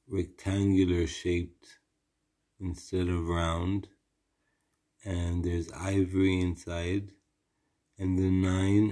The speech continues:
and the three are made out of diamonds.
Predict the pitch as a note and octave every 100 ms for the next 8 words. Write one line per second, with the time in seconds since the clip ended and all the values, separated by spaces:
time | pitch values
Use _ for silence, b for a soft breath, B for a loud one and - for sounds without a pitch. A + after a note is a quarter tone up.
0 | F2+ F#2+ F#2 F2+ - - G2 G2+ G2+ F#2
1 | F2+ F#2 F#2 F#2 F#2 F2+ F2+ - _ _
2 | _ F#2 F2 F2+ F2 D#2 D2 C#2 -